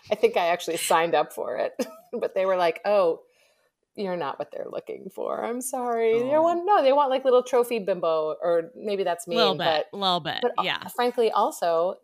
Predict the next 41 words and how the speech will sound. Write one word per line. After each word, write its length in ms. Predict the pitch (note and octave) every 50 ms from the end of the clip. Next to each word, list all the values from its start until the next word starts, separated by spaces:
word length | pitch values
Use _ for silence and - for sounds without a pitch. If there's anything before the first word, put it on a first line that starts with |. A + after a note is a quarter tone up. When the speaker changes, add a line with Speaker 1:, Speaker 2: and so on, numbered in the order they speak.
| _ _ F#3+
Speaker 1:
a 40 |
lot 200 | F#3 G3+ G#3 G3+
of 60 | A3+ A3
these 180 | G3+ F#3 -
guys, 340 | - G3 G#3 A3 G#3+ G3+ - -
even 240 | F#3+ G3 C4 C4 C4+
if 140 | - -
they're 180 | - A#3+ A#3+ A#3
in 120 | A#3 A#3
their 120 | A3+ A3 G#3+
sixties, 800 | - - A#3+ A#3 - - - E3 D3+ D3+ D#3 F3+ F3 - - - _ _ _ _
still 340 | - - - - A3+ A#3 A#3
think 220 | A#3 B3+ A#3+ A#3
they 100 | A#3+ A3
want 200 | G3+ G#3 G3+ G#3
more 140 | F#3 F3+ E3+
kids. 640 | E3+ - A3 G3+ C3+ - - - - - - - - _ _ _ _ _ _ _ _ _ _ _ _ _ _ _ _ _ _ _ _ _ _
Now, 440 | - F#3 F#3 F3 F3 F3 F3 F3 - E3
that's 300 | F3+ G#3 G#3+ A#3 - -
a 60 | B3+ A#3+
lifestyle 480 | G#3+ G3+ F#3+ F3+ - - F#3+ F3 E3 D#3+
choice 480 | - - E3+ D#3 D#3+ D#3 - - - _ _
for 200 | - - F3+ E3+
them 220 | D#3 E3 D3+ D#3 D3+
to 100 | D#3+ C#3
deal 240 | - C3+ B2+ A#2+
with, 240 | - - - - _ _ _ -
but 200 | F#3+ F#3 - -
I 140 | F#3 F3+ G#3
don't 240 | G3+ B3 A#3+ A#3 A3+
want 200 | - C#3+ - -
kids. 520 | - C#3 A#2 - C3 C3 - - - - _ _ _ _ _ _ -
Um, 540 | D#3 D3+ D3+ D3 C#3+ D3 D3 D3 D3 - - _ -
if 140 | E3 D#3+ -
you, 160 | G3 G3 G3+
if 220 | - - F3 -
they 140 | - F#3 F#3+
have 200 | F3+ F3 F3+ F#3 G#3+
a 40 |
kid, 300 | G#3+ - B3 A#3+ A#3+ A3+ - - _ _ _ _
cool, 460 | - - F#3+ D3+ C3+ - - - _